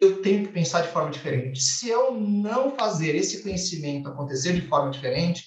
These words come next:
eu não tenho a tradição, eu não consigo passar, pa-, pa-, passar adiante." Talvez a explicação esteja na forma como isso está acontecendo, Soror Vivian.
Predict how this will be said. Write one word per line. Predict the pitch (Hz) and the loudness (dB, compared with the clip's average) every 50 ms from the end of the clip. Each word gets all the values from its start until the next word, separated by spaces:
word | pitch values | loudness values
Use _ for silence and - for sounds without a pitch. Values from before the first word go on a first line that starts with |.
| - _ - - | -18 _ -12 -2
eu | 175 180 185 | 0 2 4
não | 208 208 208 | 4 4 2
tenho | 202 196 190 | 2 0 -2
a | 190 | -2
tradição, | 190 202 190 180 175 - - - 196 180 185 175 147 - - - - _ _ _ _ _ _ | 0 0 0 0 2 0 0 2 2 2 2 2 0 0 -4 -10 -16 _ _ _ _ _ _
eu | 135 147 | -2 0
não | 170 180 180 | 2 2 2
consigo | 196 196 180 - 269 240 202 - | 0 0 0 0 -2 -2 -2 -2
passar, | 175 147 - - 156 139 135 131 135 131 - | -2 -2 -2 -2 0 0 2 2 0 0 -2
pa-, | - 135 135 - - - - - | -4 -6 -6 -6 -8 -10 -12 -6
pa-, | - 131 131 135 | -4 -4 -2 -2
passar | - 135 127 - 135 131 127 | -4 -4 -4 -2 -2 -2 -4
adiante." | 131 131 - - - - - - - _ _ _ _ _ _ _ _ _ _ _ _ | -4 -4 -4 -6 -6 -8 -12 -16 -20 _ _ _ _ _ _ _ _ _ _ _ _
Talvez | - 156 147 - 190 196 180 | -2 0 0 2 2 2 2
a | 185 | 0
explicação | - - - 160 - 165 151 - - 180 175 | -4 -6 -8 -8 -4 -2 -2 0 2 4 2
esteja | - - - 180 165 170 | 2 2 0 0 0 2
na | 165 170 170 | 2 0 0
forma | - - - 165 165 175 175 170 156 - | -2 -6 0 4 4 6 6 4 0 -2
como | 160 156 151 | -4 -4 -4
isso | 135 - | -4 -4
está | - - 151 | -6 -6 -6
acontecendo, | 147 - 156 139 147 - - - 135 123 117 117 120 117 117 117 120 120 127 139 - - - - _ _ _ _ _ _ _ _ | -2 -2 0 0 2 2 2 2 2 0 -2 -2 -2 -2 -4 -2 -2 -2 -2 -2 -4 -6 -12 -16 _ _ _ _ _ _ _ _
Soror | _ - - 120 117 123 123 - | _ -8 -2 0 2 2 2 0
Vivian. | - 131 123 123 127 123 - - - - | -2 -2 -2 0 0 0 0 0 -2 -4